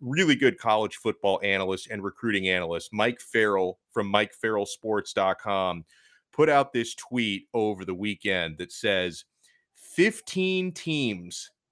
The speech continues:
that aren't scary anymore." <laughs> He ordered them one to fifteen. Number one, Nebraska Cornhuskers. Wholeheartedly agree.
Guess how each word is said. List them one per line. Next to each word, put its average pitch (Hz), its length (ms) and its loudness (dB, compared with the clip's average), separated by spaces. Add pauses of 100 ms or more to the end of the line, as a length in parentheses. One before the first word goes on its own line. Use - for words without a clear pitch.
(120)
that 123 260 2
aren't 135 360 0
scary 110 800 -4
anymore." 85 640 -12
<laughs> - 60 -14 (1040)
He 165 100 -6
ordered 180 400 2
them 131 240 2
one 131 220 2
to 120 60 2
fifteen. 113 640 -4 (400)
Number 165 380 4
one, 170 480 4 (420)
Nebraska 117 560 2
Cornhuskers. 98 920 -2 (220)
Wholeheartedly 113 720 0
agree. 107 440 0